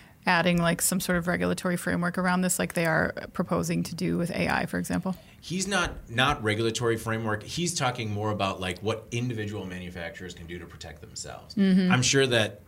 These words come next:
Speaker 2: uh, he, I know that he does sit on different boards that wanna, uh, have more regulation over that. Um,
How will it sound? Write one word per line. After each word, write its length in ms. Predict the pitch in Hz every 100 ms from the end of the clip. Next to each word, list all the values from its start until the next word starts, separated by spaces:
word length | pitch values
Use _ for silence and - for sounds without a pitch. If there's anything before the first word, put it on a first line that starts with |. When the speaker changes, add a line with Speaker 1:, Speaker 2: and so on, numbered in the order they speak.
| -
Speaker 2:
uh, 380 | 110 98 87 85
he, 260 | 73 151
I 140 | - 120
know 140 | 123
that 100 | 120
he 60 | 107
does 260 | 98 101 -
sit 240 | 113 101
on 300 | 101 95 90
different 360 | 110 104 92 -
boards 460 | 92 101 104 104
that 360 | - 92 87 - - - 95
wanna, 360 | 92 107 101 104
uh, 480 | 98 87 82 82 78 - - - -
have 280 | - 104 101
more 160 | 113 110
regulation 560 | 120 120 120 127 139
over 160 | 131 131
that. 320 | 135 135 135
Um, 460 | 98 92 87 85